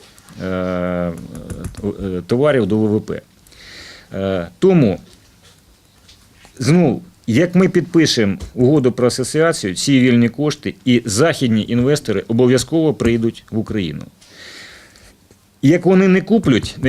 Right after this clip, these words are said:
як вони не куплять, е, ці підприємства наші, бо вони технічно відсталі і, можливо, е, дешевше збудувати нові, от, то вони збудують нові підприємства, е,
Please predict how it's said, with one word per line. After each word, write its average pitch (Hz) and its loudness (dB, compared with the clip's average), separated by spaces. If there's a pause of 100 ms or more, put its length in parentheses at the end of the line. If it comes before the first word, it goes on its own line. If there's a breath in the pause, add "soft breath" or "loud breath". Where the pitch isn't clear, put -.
як 143 2
вони 165 2
не 170 2
куплять, 175 -2 (140)
е, 107 4
ці 139 -2
підприємства 113 0 (200 loud breath)
наші, 117 -2
бо 113 0
вони 127 4
технічно 151 0
відсталі 131 0
і, 110 0
можливо, 120 2 (220)
е, 107 0
дешевше 123 0
збудувати 123 0
нові, 101 -2 (1300)
от, 104 -8
то 143 2
вони 165 4
збудують 139 2
нові 117 4
підприємства, 123 -4 (800 loud breath)
е, 110 2